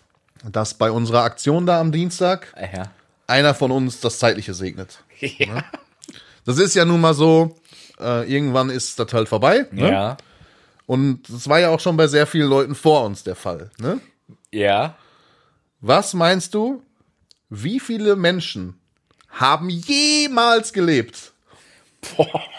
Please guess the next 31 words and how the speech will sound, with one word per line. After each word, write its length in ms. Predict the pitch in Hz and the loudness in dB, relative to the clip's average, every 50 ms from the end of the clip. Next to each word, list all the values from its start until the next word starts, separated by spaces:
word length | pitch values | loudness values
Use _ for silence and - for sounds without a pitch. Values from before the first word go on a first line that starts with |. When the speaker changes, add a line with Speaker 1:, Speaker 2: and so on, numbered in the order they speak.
| - 147 - - - - - - - - - - - - - - - - - - - - - - - - - - - - - - - - - - - - - - - _ _ _ _ _ _ _ _ _ _ _ _ _ _ _ _ _ _ _ _ _ _ _ _ _ _ _ _ _ _ _ _ _ - - - - - - - - - - - _ _ - | -8 -6 -6 -4 -2 -2 -4 -4 -4 -6 -4 -2 -2 -2 -2 -4 -6 -6 -6 -10 -12 -14 -18 -20 -18 -20 -20 -20 -20 -20 -20 -8 -4 -4 -4 -4 -8 -20 -20 -20 -20 _ _ _ _ _ _ _ _ _ _ _ _ _ _ _ _ _ _ _ _ _ _ _ _ _ _ _ _ _ _ _ _ _ -20 -16 -14 -14 -12 -12 -12 -14 -14 -16 -18 _ _ 0
Speaker 2:
Alter. 840 | 151 156 165 185 190 180 170 156 143 - 151 123 113 107 107 110 - _ _ _ _ _ _ _ _ _ _ _ _ _ _ _ _ _ _ _ | 2 4 4 4 4 4 4 2 2 2 2 2 4 4 2 0 -4 _ _ _ _ _ _ _ _ _ _ _ _ _ _ _ _ _ _ _
Scheiße. 880 | - - - - - 139 156 175 190 185 175 165 - - - 104 104 101 | -18 -14 -14 -12 -10 -8 -8 -6 -6 -6 -8 -8 -10 -10 -10 -8 -4 -2
Speaker 1:
Also 220 | 120 139 139 156 151 | 0 0 2 2 0
es 140 | 143 135 - | -2 -4 -8
ist 260 | 143 139 - - - | -10 -10 -8 -6 -2
halt 140 | 175 165 160 | -2 -2 -2
eine 100 | 156 139 | -4 -6
Schätzfrage 480 | - 165 180 - - - 196 196 170 | -4 -6 -6 -6 -4 -2 -2 0 0
und 60 | 151 | 0
Speaker 2:
Warte, 80 | 135 156 175 | 0 2 0
Speaker 1:
auch 40 | 156 | 0
Speaker 2:
wie 60 | 156 | 0
Speaker 1:
die 80 | 175 | 0
Speaker 2:
viel 100 | 190 185 | 0 0
gibt's 200 | 190 202 220 - | 0 0 0 2
Speaker 1:
Antwort, 180 | 175 170 151 - | 2 2 2 2
Speaker 2:
denn? 60 | 143 | 2
Speaker 1:
die 40 | 139 | 0
hier 60 | 139 | 2
Speaker 2:
Also 80 | 139 139 | 2 2
Speaker 1:
steht, 220 | - 147 156 175 - | 2 2 2 2 2
ist 180 | 156 156 - - | -2 -4 -4 -4
geschätzt, 460 | 156 151 - 160 156 160 - - - | -6 -4 0 -2 -2 -2 -4 -6 -2
weil, 340 | 127 131 127 127 135 - - | -2 0 0 -2 -4 -6 -8
also 260 | - 107 123 120 123 | -6 -6 -4 -4 -4
Speaker 2:
Ja, 100 | 123 123 | -4 -4
ja. 140 | 123 90 - - _ | -6 -8 -12 -14 _
Speaker 1:
hier 120 | - 151 147 | -4 -4 -2
steht 220 | - 180 190 165 | 2 2 2 2
als 140 | 160 160 156 | 0 -2 -2
Antwort, 560 | 151 165 190 175 - 190 180 185 196 190 - | -2 -2 -2 -2 0 0 2 2 0 -2 -6